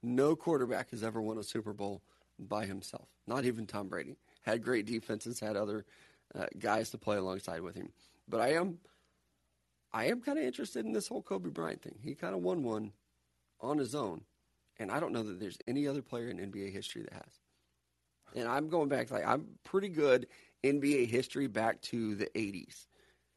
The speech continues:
But even when you get back to the eighties, you run into teams like the Detroit Pistons with Isaiah Thomas. They had a very good roster.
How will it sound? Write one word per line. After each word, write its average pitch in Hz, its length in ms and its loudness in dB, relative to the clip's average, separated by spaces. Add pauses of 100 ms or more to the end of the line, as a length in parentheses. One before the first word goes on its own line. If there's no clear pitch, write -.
(320)
But 117 120 4
even 139 200 4
when 147 100 6
you 139 100 2
get 123 180 2
back 113 260 4
to 135 140 0
the 131 220 0
eighties, 143 540 -2 (320)
you 120 140 -6
run 123 220 4
into 131 240 4
teams 131 280 -2
like 113 160 -2
the 117 120 -2
Detroit 120 400 -2
Pistons 117 400 -4
with 117 160 -6
Isaiah 107 340 0
Thomas. 107 380 -6
They - 100 -6
had 107 120 2
a - 20 -2
very 110 340 -2
good 101 220 -6
roster. - 440 -4